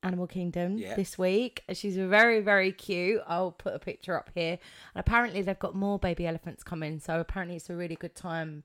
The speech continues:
Speaker 1: for breeding and stuff like that. And obviously elephants are pregnant for quite a long time as well, I think.
Speaker 2: I think the longest mammals to
Speaker 1: Yeah,
Speaker 2: be pregnant,
Speaker 1: to be
Speaker 2: I think.
Speaker 1: pregnant, yeah. So there are more babies coming.
Speaker 2: Like fifteen,
Speaker 1: Um,
Speaker 2: sixteen months, I think it is.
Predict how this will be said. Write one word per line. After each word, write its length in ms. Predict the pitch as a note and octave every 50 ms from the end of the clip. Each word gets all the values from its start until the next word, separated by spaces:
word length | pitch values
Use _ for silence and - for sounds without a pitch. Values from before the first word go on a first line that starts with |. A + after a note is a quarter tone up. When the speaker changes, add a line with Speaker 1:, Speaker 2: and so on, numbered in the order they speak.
| _ _
Speaker 1:
for 160 | - D3+ D3 - _ _
breeding 460 | - C3+ E3+ E3 D3+ - D#3 D3+ D3+
and 160 | D3 D3 D3
stuff 280 | - - D#3 D3+ - -
like 140 | B2 - -
that. 260 | - D#3+ D#3 - -
And 160 | D#3 D#3 D3 - - -
obviously 260 | E3 - - E3+ A#2
elephants 440 | C#3+ F3 E3+ - - D3+ A#2 - -
are 160 | E3 D3+ D3
pregnant 560 | - _ - - E3 - D#3+ D3+ B2 - _
for 160 | - C#3+ C3+ - _ _
quite 200 | - - C3+ A#2
a 20 | D3+
long 180 | C#3+ C3+ A#2
time 340 | - - D3+ C#3 B2 A2 G2+
as 140 | A2+ - -
well, 160 | C#3+ C3 B2
I 60 | A2
think. 180 | - - C3+ B2
Speaker 2:
I 40 | -
think 220 | - - D#3 -
the 60 | E3+
longest 420 | D3+ C3 C3 B2 A2+ G#2 G2 - G2
mammals 400 | F#2+ A2 A#2+ A2+ G2 E2 D#2 - B2
to 80 | E3+ F#3
Speaker 1:
Yeah, 300 | F3+ F3 F3+ F3 E3 C#3+
Speaker 2:
be 60 | C#3 C3+
pregnant, 140 | C3 C#3
Speaker 1:
to 60 | - A#2
be 100 | E3+ D#3
Speaker 2:
I 20 |
think. 100 | - -
Speaker 1:
pregnant, 560 | - E3 D#3+ - - D#3+ D3 C#3 D3+ C#3+ - -
yeah. 360 | C#3+ D3 C#3+ C3+ A2 A#2+ C#3+
So 260 | - - E3 D#3 D#3+
there 160 | D#3+ E3+ F3
are 140 | F3 F3 F3
more 200 | F3 F#3 F#3 F3+
babies 400 | - D#3+ D3+ D3 D3 D3 D3 -
coming. 440 | - - E3 D#3+ D3+ C#3 C#3 C#3+ - - - D#3+
Speaker 2:
Like 100 | D#3+ - -
fifteen, 300 | - C3 - - C3 D#3
Speaker 1:
Um, 140 | D#3 D#3 D3+
Speaker 2:
sixteen 260 | D#3 D#3+ D3 F#2 E2+
months, 220 | C3 C#3+ C3 - -
I 40 |
think 240 | - D3 D3 - -
it 100 | - -
is. 320 | - A2+ B2+ - - -